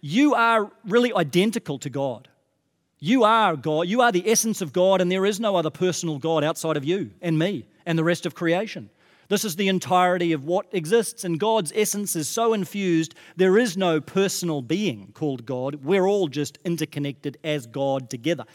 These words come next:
Now, that's heresy. That's quite a different thing from saying, "I see the Holy Spirit at work in your life." Pantheism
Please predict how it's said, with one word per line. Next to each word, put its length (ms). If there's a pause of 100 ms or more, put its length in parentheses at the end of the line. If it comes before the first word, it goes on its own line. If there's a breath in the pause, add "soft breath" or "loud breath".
(160 loud breath)
Now, 140
that's 240
heresy. 420 (840)
That's 140
quite 260
a 80
different 300
thing 300
from 140
saying, 380
"I 80
see 220
the 80
Holy 200
Spirit 300
at 60
work 260
in 80
your 140
life." 500 (300 soft breath)
Pantheism 720